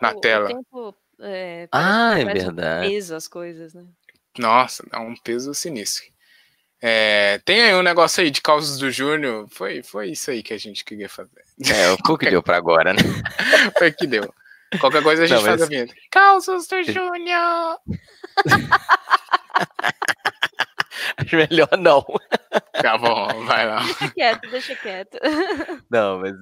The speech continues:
Speaker 3: eu dizia que, né, primeiro ano na escola, uma equipe muito renovada e a gente encontrou um quadro, assim, de muitos alunos que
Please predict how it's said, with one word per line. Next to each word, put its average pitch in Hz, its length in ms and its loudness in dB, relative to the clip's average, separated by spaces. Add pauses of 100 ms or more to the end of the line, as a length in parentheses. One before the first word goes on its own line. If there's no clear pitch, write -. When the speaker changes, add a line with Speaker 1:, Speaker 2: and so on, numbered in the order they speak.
Speaker 3:
eu 110 140 -2
dizia 104 320 -4
que, 85 580 -6 (640)
né, 87 500 0
primeiro 90 380 -4
ano 85 180 -2
na 80 100 -8
escola, 87 960 2
uma 78 260 -12
equipe 78 680 -8 (160)
muito 95 260 -6
renovada 82 840 0
e 78 260 -10 (360)
a 78 80 -8
gente 92 200 -8
encontrou 90 440 -8
um 87 60 -14
quadro, 80 400 -2
assim, 82 220 -10
de 80 80 -14
muitos 92 260 -10
alunos 85 520 -4
que 76 520 -12